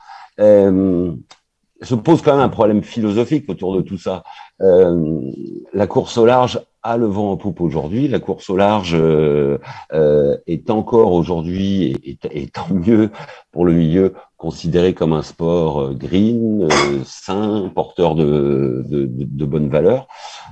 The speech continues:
Euh, mais bon, le, les choses peuvent basculer rapidement. L'empreinte environnementale de, de nos projets, euh, n'est, n'est pas neutre, et surtout, elle est en, en forte augmentation.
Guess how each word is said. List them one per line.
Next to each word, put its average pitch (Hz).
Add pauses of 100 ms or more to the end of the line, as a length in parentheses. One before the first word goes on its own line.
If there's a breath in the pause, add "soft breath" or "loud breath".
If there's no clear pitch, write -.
Euh, 71 (240)
mais 95
bon, 143 (320)
le, 85
les 80
choses 120
peuvent 87
basculer 95
rapidement. 87
L'empreinte 92
environnementale 82
de, 73 (380 loud breath)
de 80
nos 95
projets, 95
euh, 73
n'est, 71 (140)
n'est 78
pas 73
neutre, 98
et 80
surtout, -
elle 80
est 78
en, 71
en 80
forte -
augmentation. 76